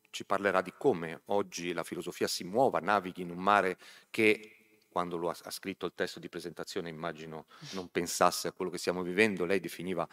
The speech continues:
burrascoso. Ecco, è in queste burrasche che oggi ci condurrà, eh, Lucrezia con la sua, eh, lezio, eh, sulle navi, eh, filosofi. Eh, chi è Lucrezia?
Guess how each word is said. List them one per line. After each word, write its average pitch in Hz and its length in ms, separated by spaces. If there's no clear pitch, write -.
burrascoso. 90 1120
Ecco, 92 420
è - 120
in 107 140
queste 117 320
burrasche 110 640
che - 140
oggi 98 380
ci - 160
condurrà, 92 1200
eh, - 80
Lucrezia 107 840
con 92 260
la 87 200
sua, 85 380
eh, 85 220
lezio, 95 680
eh, 85 320
sulle 90 300
navi, 85 500
eh, 87 180
filosofi. 82 640
Eh, 101 480
chi - 120
è 101 80
Lucrezia? 87 640